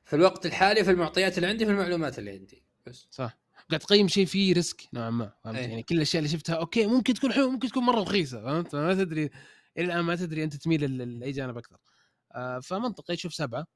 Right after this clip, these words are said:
Speaker 2: آه، سبعة من عشرة، سبعة ونص من عشرة، لو يعني بنزيد نص نصير محنكين.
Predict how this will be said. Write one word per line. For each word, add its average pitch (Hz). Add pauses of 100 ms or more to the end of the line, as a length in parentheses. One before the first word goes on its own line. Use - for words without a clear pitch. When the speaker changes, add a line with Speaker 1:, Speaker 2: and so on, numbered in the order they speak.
(160)
Speaker 2:
آه، 117
سبعة 127
من 110
عشرة، 107
سبعة 120
ونص 104
من 98
عشرة، 98
لو 98
يعني 107
بنزيد 117
نص -
نصير 117
محنكين. 107